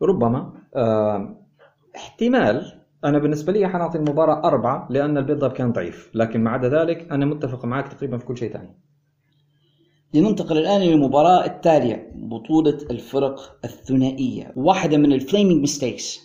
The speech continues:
Speaker 2: في هذا العرض غياب فريق اف تي ار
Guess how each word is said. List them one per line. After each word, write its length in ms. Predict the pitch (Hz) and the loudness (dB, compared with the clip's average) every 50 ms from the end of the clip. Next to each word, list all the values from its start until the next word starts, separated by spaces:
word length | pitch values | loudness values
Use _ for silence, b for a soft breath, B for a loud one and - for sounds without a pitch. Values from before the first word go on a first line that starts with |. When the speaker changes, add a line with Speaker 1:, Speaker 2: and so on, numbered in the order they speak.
| _ _ _ _ _ _ _ | _ _ _ _ _ _ _
Speaker 2:
في 180 | _ - 123 127 | _ -2 0 2
هذا 220 | 147 143 127 127 | 2 2 4 2
العرض 440 | 120 120 131 190 202 196 190 190 185 - - - _ _ _ _ _ _ | 2 4 4 4 2 2 0 -2 -8 -12 -16 -20 _ _ _ _ _ _
غياب 520 | 127 120 131 135 147 151 151 151 147 147 - | -6 -2 0 2 4 4 4 4 2 2 -2
فريق 380 | - 139 127 127 123 127 - | -4 -4 -2 -2 -4 -4 -8
اف 120 | 139 - - | -12 -12 -12
تي 160 | - 123 107 | -12 -12 -12
ار 160 | - - - | -12 -14 -18